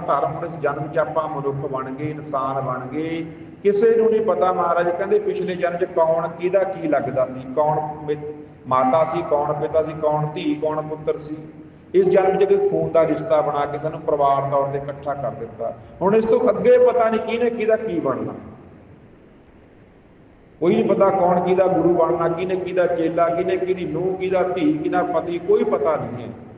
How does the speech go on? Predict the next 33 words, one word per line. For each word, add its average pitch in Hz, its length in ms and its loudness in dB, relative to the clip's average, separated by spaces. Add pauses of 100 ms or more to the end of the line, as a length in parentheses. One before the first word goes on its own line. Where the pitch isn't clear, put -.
(200)
ਪਰ 156 120 4
ਕਹਿੰਦੇ 190 340 0
ਇਸ 214 220 2
ਜਨਮ 214 380 0
'ਚ 226 40 2
ਸੰਬੰਧ 170 380 0
ਬਣਿਆ 151 360 -2
ਖੂਨ 156 340 -6
ਦੇ 156 120 -4
ਰਿਸ਼ਤੇ 143 300 -4
ਨਾਲ, 160 120 -2
ਇੱਕ 160 80 -8
ਪਰਿਵਾਰ 143 500 0
ਕੁਟੁੰਬ 165 400 -2
ਇਕੱਠਾ 151 400 -6
ਕਰ 131 160 -6
ਦਿੱਤਾ। 165 760 -2 (460)
ਇਹ 453 160 4 (520)
ਪਰਿਵਾਰ 175 640 4
ਦੇ 208 80 6
ਕੁਟੁੰਬ 202 520 0
ਦੇ 196 100 4
ਵਿੱਚੋਂ 160 280 -2
ਨਿਕਲ 156 340 -8
ਕੇ 170 120 -8
ਸਤਿਗੁਰ 147 400 -4
ਕਹਿੰਦੇ, 143 280 -8
"ਭਾਈ 139 440 -6 (380)
ਤੂੰ 156 200 -4
ਅੰਮ੍ਰਿਤ 135 300 -4
ਬਾਣੀ 120 320 -4
ਨਾਲ 120 240 -8
ਜੁੜ, 147 340 -2